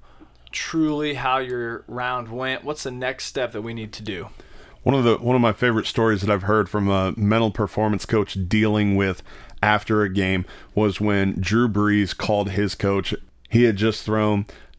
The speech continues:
Speaker 2: two interceptions. One with a, one was a pick six that basically sealed the game for the other team.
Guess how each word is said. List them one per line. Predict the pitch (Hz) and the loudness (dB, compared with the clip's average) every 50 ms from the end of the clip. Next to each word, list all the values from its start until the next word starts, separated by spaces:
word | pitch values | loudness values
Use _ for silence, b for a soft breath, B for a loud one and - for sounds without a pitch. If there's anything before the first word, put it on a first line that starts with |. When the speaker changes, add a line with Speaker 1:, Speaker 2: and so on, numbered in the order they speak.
| - - | -14 -8
Speaker 2:
two | - - 127 127 | -2 0 2 4
interceptions. | 131 127 123 123 117 107 - 117 117 117 110 - - 113 113 110 107 92 | 4 4 4 2 0 0 0 2 2 2 2 0 -2 -2 -2 0 0 0
One | 92 104 110 113 | 0 2 2 2
with | 110 107 101 | 2 0 -2
a, | 95 - - - | -4 -4 -4 -2
one | 101 101 113 113 117 117 | 0 2 2 4 4 2
was | 113 107 90 | 2 2 0
a | 101 95 | -2 -2
pick | - - 120 120 113 - | -2 0 0 0 0 -2
six | - - 113 113 110 101 - - | -4 -2 0 0 0 0 0 -2
that | 104 104 90 87 | -2 -2 0 2
basically | 107 110 110 104 - 113 95 104 107 104 101 98 | 2 2 2 0 -2 -2 -2 0 2 2 2 0
sealed | - - - - 127 127 120 113 | -2 -2 -2 0 2 2 2 2
the | 110 110 | 0 -2
game | 98 107 107 107 107 107 104 98 | 0 0 2 2 2 2 2 0
for | - 101 95 | 0 0 0
the | 95 92 98 | 2 2 2
other | 110 110 110 107 | 2 2 0 -2
team. | - - - 113 113 113 107 101 | -2 -2 -2 0 0 0 0 -2